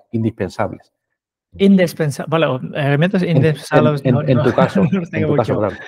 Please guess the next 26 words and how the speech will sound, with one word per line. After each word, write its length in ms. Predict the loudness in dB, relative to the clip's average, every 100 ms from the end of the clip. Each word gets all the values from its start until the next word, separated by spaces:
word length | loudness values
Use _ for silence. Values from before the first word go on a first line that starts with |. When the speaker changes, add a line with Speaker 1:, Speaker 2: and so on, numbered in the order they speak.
| -18 -8
Speaker 2:
Hay 200 | 0 2
unos 240 | 2 -2 -4
que 160 | -8
yo, 220 | -6 -8 -10
que 260 | -14 -8 -4
yo 120 | -2
utilizo, 420 | -2 -4 -4 -4
disfruto, 840 | -4 -6 -6 -8 -4 -4 -4 -6 _
eh, 640 | -10 -8 -6 -6 -6 -6 -8 -10
los 220 | -10 -8 -6
que 80 |
más 180 | -4 -4 -4
utilizo, 400 | -6 -6 -6 -8 -10
no, 340 | -8 -8 -8 -10
y, 480 | -10 -6 -4 -6 -6
y 220 | -6 -6 -10 _ _ _ -10 -6
dire-, 140 | -4
dire-, 220 | -2 -2
directamente 420 | 0 0 -2 -2
dejando 280 | -2 -2 -2
claro, 280 | -2 -2 -4
seguramente, 580 | -6 -8 -6 -8 -8 -12
ah, 120 | -8
si 120 | -4 -2
Speaker 1:
Ujú. 200 | -2 -4
Speaker 2:
es-, 200 | -6